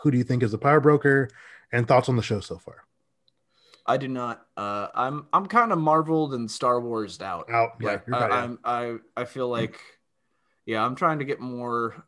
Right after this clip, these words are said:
Speaker 2: I'm getting my nonfiction on right now and watching more documentaries and things
Speaker 1: Yeah.
Speaker 2: like that, trying to get wiser and understand my world a little bit better
Speaker 1: Yeah.
Speaker 2: than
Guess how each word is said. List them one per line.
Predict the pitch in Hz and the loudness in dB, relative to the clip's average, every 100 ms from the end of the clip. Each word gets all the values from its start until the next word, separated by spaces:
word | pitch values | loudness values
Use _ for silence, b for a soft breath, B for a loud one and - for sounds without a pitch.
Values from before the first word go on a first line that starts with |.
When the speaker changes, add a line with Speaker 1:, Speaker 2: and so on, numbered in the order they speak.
| _ | _
Speaker 2:
I'm | 110 123 | -6 -6
getting | - 156 156 | -2 -2 0
my | 139 | -2
nonfiction | 127 139 135 127 156 139 - 117 | 0 0 -2 -4 -6 -6 -8 -8
on | 104 95 92 92 - | -6 -6 -8 -12 -8
right | 101 101 | -8 -8
now | 95 90 90 87 | -10 -10 -10 -10
and | 87 95 | -14 -12
watching | 113 107 120 | -8 -8 -8
more | 113 104 | -8 -6
documentaries | 110 101 110 101 101 101 95 95 | -6 -6 -10 -10 -12 -12 -14 -16
and | 92 | -12
things | 110 | -4
Speaker 1:
Yeah. | 123 | -4
Speaker 2:
like | 101 | -4
that, | 113 92 - | -8 -10 -10
trying | 104 | -12
to | 98 104 147 | -12 -14 -12
get | 127 - | -12 -8
wiser | 107 107 110 98 110 107 | -6 -6 -6 -8 -6 -4
and | 104 92 98 b b b | -6 -8 -16 b b b
understand | 117 110 107 - 104 | -8 -8 -8 -8 -8
my | 101 101 | -6 -6
world | 98 101 95 | -6 -10 -8
a | |
little | 101 101 | -8 -8
bit | 98 92 | -8 -8
better | 101 98 95 | -8 -6 -6
Speaker 1:
Yeah. | 98 98 | -6 -8
Speaker 2:
than | 95 95 | -10 -14